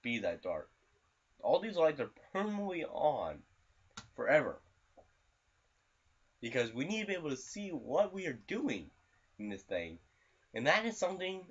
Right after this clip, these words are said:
I have done on my own time. So this is officially now open, and people, I am happy. I'll be the first person to build the first ever shop in the thing, and I have an idea already.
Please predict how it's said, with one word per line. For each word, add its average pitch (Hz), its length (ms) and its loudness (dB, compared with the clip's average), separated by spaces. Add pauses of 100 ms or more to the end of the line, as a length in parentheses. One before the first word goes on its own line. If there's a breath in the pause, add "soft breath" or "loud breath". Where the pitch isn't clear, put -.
(180)
I 143 140 -2
have 147 160 -2
done 101 360 0 (420)
on 110 80 -4
my 113 160 0
own 110 180 0
time. 87 280 -6 (480 soft breath)
So 147 160 -2
this 226 220 2
is 190 160 -6
officially 214 840 2
now 113 200 6
open, 82 480 -4 (180)
and 101 120 -6
people, 190 400 0 (500)
I 151 120 4
am 160 100 0
happy. 156 480 -4 (420)
I'll 160 140 6
be 196 100 -2
the 165 100 -2
first 151 260 -6
person 135 280 -6
to 123 60 -6
build 113 200 -2
the 107 80 -12
first 170 360 -4
ever 143 180 -2
shop - 340 0
in 101 100 -8
the 95 80 -10
thing, 92 340 -10 (760 soft breath)
and 107 100 -8
I 117 40 -6
have 135 160 2
an 131 80 -2
idea 113 340 0
already. 82 340 -6